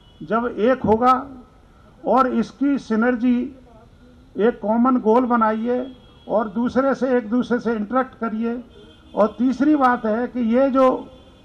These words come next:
आज जो सम्मेलन हो रहा है सिनर्जी का,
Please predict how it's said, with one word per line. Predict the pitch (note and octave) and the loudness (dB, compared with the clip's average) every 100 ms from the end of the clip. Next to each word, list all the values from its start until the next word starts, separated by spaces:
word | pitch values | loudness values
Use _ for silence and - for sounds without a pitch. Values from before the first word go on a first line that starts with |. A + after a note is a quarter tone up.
| - - - - | -20 -20 -20 -4
आज | D#3+ G#3+ A#3 | 2 2 4
जो | C#4+ | 2
सम्मेलन | B3 A3+ G#3+ B3 C4 A3+ | 2 2 4 4 4 4
हो | G3 | 4
रहा | A3 E3+ | 4 4
है | G3 | 2
सिनर्जी | - F#3+ F#3+ E3 F3+ | 0 -2 -2 -4 -6
का, | G3 A3 | -2 -2